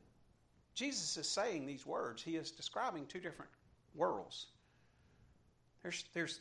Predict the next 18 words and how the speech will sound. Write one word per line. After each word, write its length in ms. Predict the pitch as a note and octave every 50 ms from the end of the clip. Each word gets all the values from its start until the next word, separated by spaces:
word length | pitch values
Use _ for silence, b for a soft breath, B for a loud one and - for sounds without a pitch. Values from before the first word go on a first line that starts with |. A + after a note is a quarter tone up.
| - - -
darkness 520 | - C3+ D3+ - - G#3+ A3 A#3 A3+ - G3
and 100 | G3 G3
there's 300 | G3 F#3+ F#3+ - - - - - E3
light. 400 | F#3+ A#3+ B3+ G#3+ C3 G#2 - - - - - - _ - - - b b b b b b _ -
There's 220 | - F3 E3 - -
the 100 | - C#3+
saved, 500 | - - F3+ F3 F3+ G3+ G#3+ A3+ G#3+ G#3
there's 260 | F#3+ F3+ E3+ - -
the 80 | E3+
condemned. 680 | D#3+ - G3+ F#3+ F#3 A3 A#3 A#3 G3+ C3 G#2+ G2 - - - - - - - - - - - - - - - - - - - - - - - - - - - - -
What's 300 | - D#3 A3+ A3+ A3+ -
the 120 | - G#3 G3+
difference? 540 | G3 A3 A#3+ A#3 - C#3+ B2 - - -
The 160 | - F#3 F3+ - - G#3+
only 400 | B3 C4+ C#4 C#4 C4+ B3+ B3 A#3 G#3 G3
difference 460 | G#3+ G#3 G3+ - - F3 F3 - -
is 100 | F3 E3
Christ. 640 | - - - D3 D3+ - - - - - - -